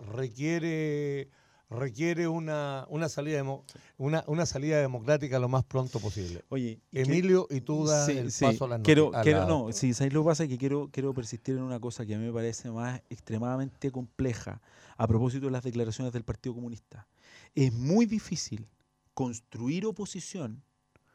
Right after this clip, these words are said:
Speaker 2: con una, y generar una alternativa de poder real y una alternativa que una a los distintos sectores de la oposición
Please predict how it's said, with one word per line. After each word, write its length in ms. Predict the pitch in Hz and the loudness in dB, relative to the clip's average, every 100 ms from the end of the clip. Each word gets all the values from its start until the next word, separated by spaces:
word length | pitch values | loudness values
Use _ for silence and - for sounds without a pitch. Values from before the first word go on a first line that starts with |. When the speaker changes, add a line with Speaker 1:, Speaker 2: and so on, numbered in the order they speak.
| _ _ _ | _ _ _
Speaker 2:
con 160 | - 127 | 6 8
una, 300 | 147 156 - | 6 2 -4
y 100 | 147 | -10
generar 420 | - 127 123 156 | -8 -6 -2 -4
una 160 | 170 156 | -2 -4
alternativa 720 | 135 135 120 117 117 156 147 | -4 -4 -2 -2 0 2 4
de 200 | 127 120 | 2 0
poder 380 | - 113 120 139 | -2 -2 0 0
real 460 | 127 117 156 156 113 | 2 4 6 4 2
y 40 | |
una 120 | 131 | 0
alternativa 680 | 120 - 113 110 120 143 151 147 _ _ - | 0 -2 -4 -2 2 2 2 -2 _ _ -6
que 120 | 131 | -4
una 400 | 131 208 220 147 | -2 -2 0 0
a 40 | |
los 140 | 123 113 | -2 -4
distintos 420 | 110 147 - 151 | -6 -8 -10 -10
sectores 380 | 131 - 143 139 | -10 -6 -6 -4
de 80 | |
la 80 | 135 | -4
oposición 560 | 123 113 113 - 147 | -6 -8 -12 -10 -10